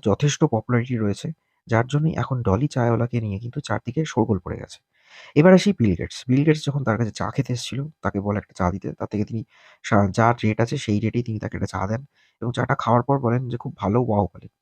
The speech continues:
পরবর্তী সময়ে যখন লোকজনেরা জিজ্ঞেস করে যে, "তুমি কাকে চা খাইয়েছো?" উনি বলেছেন, "কোনো ফরেনার এসেছিলেন, তাকে চা খাইয়েছি।"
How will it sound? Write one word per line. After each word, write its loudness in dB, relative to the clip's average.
পরবর্তী 4
সময়ে 0
যখন 0
লোকজনেরা -2
জিজ্ঞেস -2
করে -2
যে, -4
"তুমি -6
কাকে -4
চা 2
খাইয়েছো?" -2
উনি -2
বলেছেন, 0
"কোনো -2
ফরেনার 0
এসেছিলেন, -4
তাকে 0
চা -4
খাইয়েছি।" -10